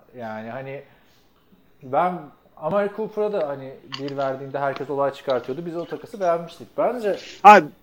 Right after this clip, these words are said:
Speaker 1: abi çok
Speaker 2: bir
Speaker 1: fazla
Speaker 2: ne demek
Speaker 1: receiver
Speaker 2: diyor?
Speaker 1: var diye gaza gelmemek lazım draftta ya.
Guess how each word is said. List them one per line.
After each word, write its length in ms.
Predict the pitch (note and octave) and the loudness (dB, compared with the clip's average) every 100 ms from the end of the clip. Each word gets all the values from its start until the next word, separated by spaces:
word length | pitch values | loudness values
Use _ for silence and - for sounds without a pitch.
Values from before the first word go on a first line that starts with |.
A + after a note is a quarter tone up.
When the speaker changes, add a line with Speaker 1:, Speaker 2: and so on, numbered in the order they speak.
| - - | -20 -10
Speaker 1:
abi 200 | F3 F3+ - | -4 -4 0
çok 180 | B3+ C3+ | 0 4
Speaker 2:
bir 40 | |
Speaker 1:
fazla 280 | G3 B3+ B3+ | 10 10 12
Speaker 2:
ne 160 | D#4 | 8
demek 180 | B3+ F#3+ | 8 4
Speaker 1:
receiver 120 | G#3 G3+ | 4 2
Speaker 2:
diyor? 120 | F#3 E3+ | 2 -6
Speaker 1:
var 360 | D#3 D#3 F#3 G3 - - C#3+ C#3 | -6 2 4 2 -2 -18 -16 -6
diye 300 | D3 F3 F3 - - - - _ - | -2 -2 -2 -12 -20 -20 -20 _ -4
gaza 240 | D3+ C#3+ F3 | 0 2 4
gelmemek 540 | E3 F3+ C#3 G#2 - | 4 4 0 -8 -6
lazım 280 | G2 F2+ F2+ F2 | -6 -6 -12 -12
draftta 320 | F2 E2+ - | -12 -14 -14
ya. 160 | E2+ D#2 | -14 -14